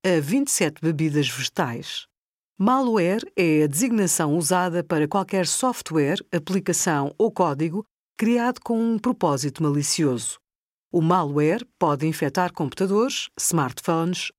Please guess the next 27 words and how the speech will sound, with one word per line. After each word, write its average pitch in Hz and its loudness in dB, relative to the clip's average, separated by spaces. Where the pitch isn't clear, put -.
tablets, 151 -2
servidores 190 0
ou 247 2
outro 269 0
dispositivo 175 -2
ligado 151 2
à 135 -2
internet. 151 -2
As 160 2
intenções 214 0
podem 151 0
ser 156 0
levar 156 0
as 135 -2
vítimas 147 -2
a 143 2
dar 139 0
dados 156 -2
pessoais 156 -2
para 147 0
lhes 135 -2
roubar 156 0
a 135 -4
identidade, 170 -2
roubar 240 0
dados 175 0
bancários 180 0